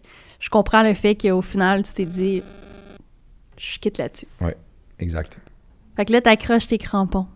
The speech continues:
Speaker 2: Fini. Puis je, je, je travaillais déjà, comme je dis, à temps plein dans,
Speaker 1: Ouais.
Speaker 2: dans le soccer, fait que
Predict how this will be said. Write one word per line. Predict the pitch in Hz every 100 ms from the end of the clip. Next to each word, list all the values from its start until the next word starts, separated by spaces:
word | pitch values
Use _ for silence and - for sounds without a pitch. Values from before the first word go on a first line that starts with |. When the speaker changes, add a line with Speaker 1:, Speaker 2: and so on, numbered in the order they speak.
| - - - - _ -
Speaker 2:
Fini. | - 92 90 - -
Puis | 85
je, | - -
je, | - -
je | -
travaillais | - 92 95 92
déjà, | 90 82 98 90
comme | 90 87
je | 82
dis, | 82 90
à | 82
temps | 82 82
plein | 87 87
dans, | 87 82
Speaker 1:
Ouais. | 220 104
Speaker 2:
dans |
le | 87
soccer, | - 85 - 95 95
fait |
que | 90